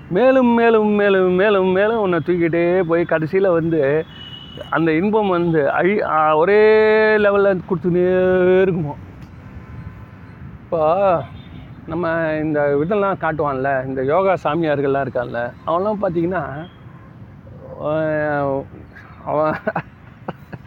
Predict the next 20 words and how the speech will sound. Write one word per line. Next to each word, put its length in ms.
அவன் 200
என்ன 260
பண்றான், 340
எது 160
பண்ணாலும் 260
அவனுக்கு 220
தெரியாது 200
சார். 180
சபையில 680
வந்துட்டானா, 500
இ-, 200
உக்காந்த 600
உட்காந்து, 360
நின்ன 280
நின்னபடி, 560
அப்படியே 460
ஏதாவது 420
எனர்ஜி 560
களமாவே 600
காமிச்சுப்பான். 600